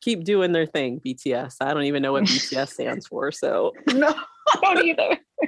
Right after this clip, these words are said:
Speaker 1: But I love the song Butter. I don't know.
Speaker 2: Yeah, and I, I, I like Dynamite too, actually,
Speaker 1: Yeah.
Speaker 2: even though, like, everyone's tired of it now.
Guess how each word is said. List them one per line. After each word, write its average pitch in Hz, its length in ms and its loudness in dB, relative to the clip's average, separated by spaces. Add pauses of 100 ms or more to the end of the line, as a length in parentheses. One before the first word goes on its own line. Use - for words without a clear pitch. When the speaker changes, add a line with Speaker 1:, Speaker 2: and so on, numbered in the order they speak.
(480)
Speaker 1:
But 240 100 4
I 277 100 6
love 285 220 4
the 302 140 4
song 269 320 2
Butter. 269 520 2 (520)
I 208 120 0
don't 262 160 2
know. 262 240 2
Speaker 2:
Yeah, 254 440 6
and 262 120 6
I, 294 120 4
I, 302 520 4
I 240 200 4
like 277 260 2
Dynamite 214 600 -2
too, - 180 -2
actually, - 480 -2
Speaker 1:
Yeah. 311 220 4
Speaker 2:
even 220 180 0
though, - 120 0
like, - 180 0
everyone's 208 480 2
tired 202 340 4
of 180 140 0
it 165 120 0
now. 165 360 -8